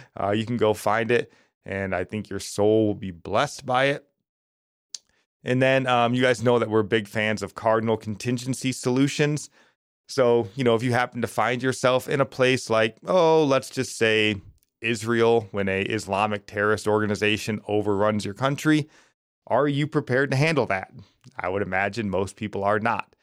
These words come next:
But Cardinal can help you get prepared for that. So reach out to them,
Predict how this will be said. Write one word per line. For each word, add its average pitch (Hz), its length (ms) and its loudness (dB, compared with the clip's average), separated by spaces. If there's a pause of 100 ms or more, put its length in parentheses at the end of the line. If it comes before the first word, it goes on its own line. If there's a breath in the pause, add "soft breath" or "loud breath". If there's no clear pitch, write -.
(420)
But 131 140 -6
Cardinal 135 340 0
can 123 140 -4
help 117 240 0
you 107 80 -6
get 101 200 -2
prepared 101 400 -4
for 98 100 -10
that. 92 320 -4
So 101 400 2 (920)
reach 127 280 -2
out 120 220 0
to 123 60 -4
them, 117 300 2